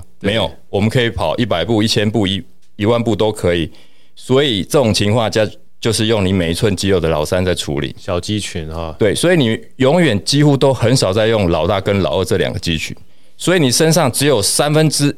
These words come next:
Speaker 2: 一的肌群在使用，另外三分之二是荒废在睡觉的。好，那这种情况下，你几乎你想要把肌肉拉上，拉到高的状态去燃烧你的脂肪，
Speaker 1: 不容易。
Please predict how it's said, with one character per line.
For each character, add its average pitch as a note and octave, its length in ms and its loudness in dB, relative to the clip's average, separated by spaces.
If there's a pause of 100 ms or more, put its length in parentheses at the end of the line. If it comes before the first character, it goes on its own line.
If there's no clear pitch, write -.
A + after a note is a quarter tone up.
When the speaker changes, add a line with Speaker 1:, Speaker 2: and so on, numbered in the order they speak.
(100)
Speaker 2:
一 F3 160 2
的 C3+ 100 2
肌 C3+ 180 0
群 A2 160 2
在 B2 140 2
使 F#2+ 200 0
用， G#2 180 2
另 B2+ 100 2
外 B2+ 80 4
三 B2 240 2
分 A#2 180 2
之 A2+ 180 0
二 A2 100 4
是 G#2 160 0
荒 A2 280 2
废 A2 140 0
在 G#2 100 2
睡 F#2+ 200 0
觉 D#2+ 240 -2
的。 - 60 -16 (560)
好， G#2 180 0
那 F3+ 100 4
这 G3+ 80 2
种 D3+ 140 4
情 B2 200 2
况 C#3+ 180 4
下， B2+ 260 2
你 G2 140 2
几 C#3+ 280 2
乎 C#3 420 2 (400)
你 G#2 120 -2
想 G2 180 0
要 A2+ 100 0
把 G2 200 -2
肌 A2 180 -2
肉 G#2+ 380 0 (500)
拉 A2 240 0
上， A2 300 0
拉 A2+ 180 0
到 A2+ 360 -2 (180)
高 A#2 260 0 (500)
的 G2+ 120 2
状 G2+ 260 0
态 G2 240 0
去 A#2 300 0
燃 G2 200 -2
烧 A#2 160 2
你 A2 60 2
的 F2 80 0
脂 E2 180 -4
肪， D#2+ 200 -2
Speaker 1:
不 - 180 -8
容 G#2 180 0
易。 F#2+ 300 -2